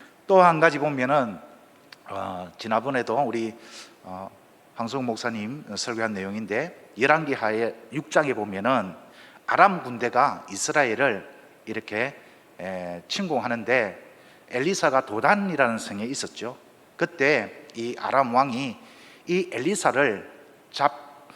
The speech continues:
잡기 위해서 완전히 성을 포위했을 때에 엘리사의 사왕이었-, 사-, 어, 사환이었던 이 게하시가 다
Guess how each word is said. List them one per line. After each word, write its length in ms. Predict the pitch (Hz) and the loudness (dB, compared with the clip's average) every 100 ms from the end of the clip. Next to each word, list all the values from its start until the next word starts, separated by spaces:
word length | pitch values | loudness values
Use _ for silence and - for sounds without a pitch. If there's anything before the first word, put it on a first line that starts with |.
| - | -8
잡기 400 | - 160 - 110 | 0 0 0 -6
위해서 360 | 101 110 - 101 | -2 -2 0 0
완전히 1000 | 92 180 247 254 254 254 254 233 208 110 | 0 -2 0 0 0 0 2 2 2 0
성을 400 | - 233 214 151 | -2 0 2 2
포위했을 640 | - - 147 160 180 120 - | 0 0 2 2 0 -6 -4
때에 460 | 107 117 151 85 - - - - - - - - - - _ - - - _ _ _ - - - _ _ - - | -4 0 -2 -2 -12 -20 -20 -20 -20 -20 -20 -20 -20 -20 _ -20 -20 -20 _ _ _ -20 -20 -20 _ _ -20 -6
엘리사의 520 | 139 160 180 147 139 | -2 0 4 4 4
사왕이었-, 760 | 139 147 156 165 156 131 - 104 | 4 4 6 6 4 -4 -6 -8
사-, 180 | - 143 | -6 -4
어, 380 | 110 110 101 104 - - | -2 0 -2 -6 -18 -20
사환이었던 1040 | - - 127 135 160 156 - 123 110 90 - - - - | -16 -2 4 6 6 2 0 0 0 -6 -14 -20 -20 -10
이 100 | 151 | -10
게하시가 840 | - 98 98 - - 117 107 90 - - - - | -8 -2 0 0 0 2 2 0 -8 -20 -20 -20
다 80 | - | -14